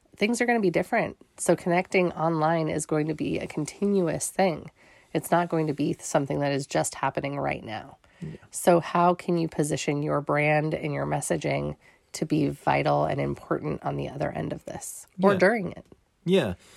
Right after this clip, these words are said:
Speaker 2: And because, <clears throat> you know, this, there isn't going to be one big,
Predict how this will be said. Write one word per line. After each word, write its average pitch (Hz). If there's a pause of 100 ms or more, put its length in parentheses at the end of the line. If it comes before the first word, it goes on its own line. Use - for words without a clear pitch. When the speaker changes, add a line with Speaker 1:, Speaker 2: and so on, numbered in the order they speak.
(240)
Speaker 2:
And 143
because, 131 (140)
<clears throat> -
you 131
know, 110
this, 101
there 123
isn't 160
going 117
to 104
be 95
one 95
big, 87